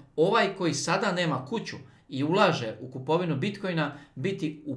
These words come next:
puno boljoj situaciji nego onaj koji sada ne ulaže u kupovinu Bitcoina, a ulaže u kupovinu kuće." Ovo, naravno, nije financijski savjet, kao i ništa na ovom kanalu. Ništa nije savjet, uvijek morate za sebe donijeti vlastite odluke utemeljene na vašem vlastitom istraživanju, međutim, ova rečenica mi je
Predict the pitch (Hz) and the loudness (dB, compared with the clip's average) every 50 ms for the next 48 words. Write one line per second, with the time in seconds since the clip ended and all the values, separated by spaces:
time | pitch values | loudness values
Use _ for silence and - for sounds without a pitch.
0 | 127 - 220 254 277 254 233 190 185 220 226 208 180 143 127 - - 160 - - | -8 -2 2 4 4 4 4 4 4 4 4 4 4 2 0 -2 -6 -6 -2 0
1 | 143 156 190 202 - - 214 190 - - - - - - 147 135 135 123 120 117 | 2 2 2 2 0 -4 -4 -6 -6 -8 -12 -20 -16 -8 -4 -2 -2 0 -2 -4
2 | - - 143 165 196 208 214 208 190 170 - - - - - - 135 131 127 - | -6 -2 0 0 2 2 2 0 0 -2 -4 -10 -16 -12 -4 -2 -2 0 0 0
3 | 165 170 175 180 170 151 - 139 131 127 131 165 214 247 254 226 202 196 165 165 | 0 0 2 2 0 0 0 0 0 0 2 4 4 4 4 2 2 0 -2 -2
4 | 165 160 170 170 170 165 156 143 147 160 160 - 151 143 139 135 131 131 - - | -4 -2 0 0 2 0 0 0 -2 -4 -4 -4 -6 -4 -4 -6 -8 -10 -14 -18
5 | _ - - 120 123 139 143 131 127 - 123 117 - - - - 123 - 123 123 | _ -6 -2 -2 0 2 2 0 0 -2 -4 -6 -8 -12 -14 -12 -6 -2 -2 0
6 | 123 120 110 - - 110 104 - - - - - - - - 147 156 165 147 143 | 0 -2 -6 -8 -10 -10 -10 -10 -12 -14 -16 -20 -16 -6 0 4 4 6 6 4
7 | 147 139 135 127 120 123 131 131 131 123 120 127 139 139 - - 143 127 - 151 | 4 4 2 2 0 0 0 0 0 -2 -2 -2 -2 -2 -4 -6 -6 -4 2 2
8 | 160 170 160 - - 120 113 117 123 131 127 - 127 127 135 135 135 135 123 117 | 4 4 4 2 0 -6 -6 -4 -4 -4 -4 -4 -2 0 0 0 0 -2 -4 -4
9 | 123 135 156 170 156 117 - - - - - - - - 139 156 196 190 - 151 | 0 2 2 4 2 2 -2 -6 -14 -18 -20 -20 -10 -4 0 2 2 2 0 0
10 | 131 135 139 127 123 - 139 135 151 156 165 151 160 - - 151 151 143 127 131 | -2 0 -2 -2 -2 -2 -2 0 2 2 2 0 -2 -2 0 0 0 2 2 2
11 | 139 139 139 131 123 117 123 123 - 165 156 135 117 107 117 117 117 110 - - | 2 2 0 0 -2 -6 -4 -2 0 0 2 0 0 -4 -4 -6 -6 -8 -8 -4
12 | 120 139 151 156 - 160 156 - 139 139 131 131 131 127 123 120 - - 127 127 | -2 0 0 0 -2 -4 -2 0 0 0 0 -2 -2 -4 -4 -4 -2 -2 0 0
13 | 127 127 123 117 117 117 117 117 123 127 - - 110 117 127 135 131 - - 131 | 2 0 0 -2 -4 -6 -4 -4 -4 -4 -4 -6 -4 -4 -2 -2 -4 -4 -6 -6
14 | 117 113 - - 107 104 107 131 143 143 135 127 117 117 113 131 131 127 127 113 | -6 -8 -8 -10 -10 -8 -6 -4 -2 -2 -2 -2 -4 -6 -4 -6 -4 -4 -4 -4
15 | 123 120 127 123 120 117 - - 117 120 117 - - 110 107 110 107 101 101 | -2 -2 0 0 -2 -2 -4 -8 -10 -10 -10 -10 -10 -10 -8 -8 -8 -10 -12